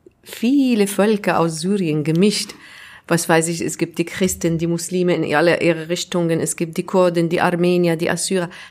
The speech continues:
Das sind alle so gemischte Kulturen. Und das sind auch die Schichtenweise. Es ist auch, es gibt nicht die syrische Familie. Es gibt verschiedene Formen, ne?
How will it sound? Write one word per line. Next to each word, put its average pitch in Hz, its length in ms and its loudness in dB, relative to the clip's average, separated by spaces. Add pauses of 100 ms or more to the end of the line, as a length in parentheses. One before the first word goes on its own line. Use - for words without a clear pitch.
Das 170 160 -4
sind 175 200 2
alle 196 220 0
so 175 180 -4
gemischte 185 400 0
Kulturen. 175 680 -2 (280)
Und 165 320 0
das 160 140 0
sind 170 240 -4
auch 220 280 0 (280)
die 180 240 -4
Schichtenweise. 151 880 4
Es 147 160 0
ist - 220 -6
auch, 190 200 0 (380)
es - 140 -2
gibt 202 180 -2
nicht 220 280 0
die 254 280 0 (120)
syrische 214 440 0
Familie. 190 520 0 (360)
Es - 180 -2
gibt - 260 -8
verschiedene 247 520 -2
Formen, 214 480 0
ne? 190 240 0